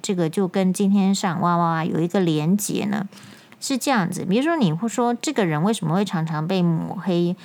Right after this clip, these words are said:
有时候是因为你打不倒他，那你就抹黑他嘛。你如果打倒他了，就，就打倒了，你就不用抹黑他了，不是这样吗？好，所以为什么婆婆要抹黑媳妇？就是其实媳妇也不是很容易打倒，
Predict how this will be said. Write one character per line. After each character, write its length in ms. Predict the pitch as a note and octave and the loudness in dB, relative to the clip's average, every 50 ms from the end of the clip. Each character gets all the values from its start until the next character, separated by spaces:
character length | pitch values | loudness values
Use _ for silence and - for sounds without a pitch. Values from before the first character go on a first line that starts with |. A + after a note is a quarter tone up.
| - - - - - _ | -20 -20 -20 -20 -14 _
有 180 | - F3 E3+ D3+ | -2 -2 0 0
时 140 | D3+ - B3 | 0 0 2
候 140 | C4+ C#4 | 2 2
是 180 | C#4 - C4+ C#4 | 2 0 0 -2
因 120 | C4 C4+ | 0 0
为 300 | C#4 C4+ B3 G3 - - G3 - - _ _ _ _ _ _ _ _ _ _ _ _ - - _ - - | 0 2 2 2 0 -2 -4 -8 -12 _ _ _ _ _ _ _ _ _ _ _ _ -20 -20 _ -12 -6
你 120 | - E3+ E3+ | -2 -2 0
打 220 | D#3+ E3+ D3 D3+ | 0 -2 -4 -4
不 100 | E3 A3 | -2 -2
倒 220 | A3 G#3 D3 F#3+ F3+ | 0 0 -2 -4 -6
他， 440 | - - - E3+ E3 D#3 D3+ F#3+ F#3 - _ _ _ | -6 -6 -4 -4 -4 -4 -4 -6 -8 -10 _ _ _
那 100 | - A#3 | 0 0
你 100 | A3+ D#3 | 2 2
就 120 | D3+ - G3+ | 2 2 2
抹 240 | G3 F#3 E3 - | 2 2 2 0
黑 240 | E3 - - E3 E3 | -4 -6 -4 -4 -4
他 260 | E3 - - F#3 F3+ | -4 -2 -2 0 2
嘛。 220 | F#3 G3 F3+ - - - - - - - - - | 2 0 0 -2 -6 -12 -20 -20 -20 -18 -6 0
你 100 | F3+ F#3 | 2 4
如 120 | G#3+ D#4+ | 6 6
果 100 | F#4 E4+ | 6 4
打 200 | B3 - G#3 A#3 | 4 4 4 4
倒 180 | C4 B3 G3 F3 | 4 4 4 4
他 260 | F3 F#3 G#3 G3+ G#3 | 2 2 0 2 2
了， 160 | G#3+ G#3 F#3 | 4 4 2
就， 300 | E3 D#3 - G3 F#3 E3+ | 2 2 0 0 2 2
就 160 | E3 E3 G#3 G3 | 0 0 0 0
打 240 | F#3+ E3+ D#3+ E3 | 0 0 -2 0
倒 160 | F3+ G3+ F3 E3+ | 0 0 0 0
了， 160 | G3 - D3 | -2 -2 -2
你 160 | - D#3+ D#3+ | -2 0 0
就 140 | E3 - G3 | 0 0 -2
不 100 | F3 - | 0 0
用 140 | F#3+ F#3+ F#3+ | 2 2 4
抹 180 | F#3 E3+ - - | 2 2 0 -2
黑 200 | - - E3+ D#3+ | -2 -2 -4 -4
他 260 | - - F3 D#3+ E3 | -2 -2 -2 0 0
了， 140 | D#3 D3+ E3 | 0 -2 -4
不 180 | F3 - F3+ | -4 -4 -4
是 160 | F#3 - F#3 | -2 -2 -4
这 100 | G3 - | -2 -2
样 160 | F#3+ E3+ - - | -2 -2 -2 -2
吗？ 240 | - - - - - - - - - - - | -4 -6 -6 -8 -12 -14 -18 -20 -20 -12 -4
好， 160 | - F3+ F3+ | 0 0 0
所 160 | F3+ - D4+ | 2 2 2
以 40 | D4+ | 2
为 100 | D#4+ E4 | 2 2
什 140 | D4+ - G#3+ | 0 0 0
么 120 | D#3+ C3+ - F3 | 0 0 -2 -4
婆 200 | - - F#3+ F#3 | -2 -2 -2 0
婆 180 | F#3 - F#3+ | 0 2 2
要 140 | G#3 A3 A3 | 2 4 4
抹 180 | G#3 F#3 - - | 2 2 0 -2
黑 260 | E3+ E3+ F3+ E3+ E3+ | -4 -2 0 0 0
媳 300 | E3+ - - - - F#3+ | 0 -2 -4 -6 -6 -8
妇？ 180 | - - F#3+ F3 | -6 -6 -6 -4
就 120 | F3+ C#4 | -2 -2
是 120 | - F#4+ | -2 -2
其 160 | D#4+ - - G#3 | -2 -2 -2 -2
实 120 | G3+ - F#3+ | 0 -2 -2
媳 220 | F#3 - - F3+ | -2 -2 -2 -4
妇 180 | F#3+ - C4+ B3 | -4 -2 -2 -4
也 80 | G3 | -2
不 80 | - E3+ | -4 -4
是 160 | E3 - A3 | -4 -2 0
很 140 | G#3+ G3+ E3 | 0 0 0
容 160 | - E3 F3+ | 0 -2 0
易 100 | F#3 F#3 | -2 -2
打 280 | E3+ - D3 - D3+ D3+ | -2 -4 -8 -8 -8 -10
倒， 180 | - - - | -10 -10 -12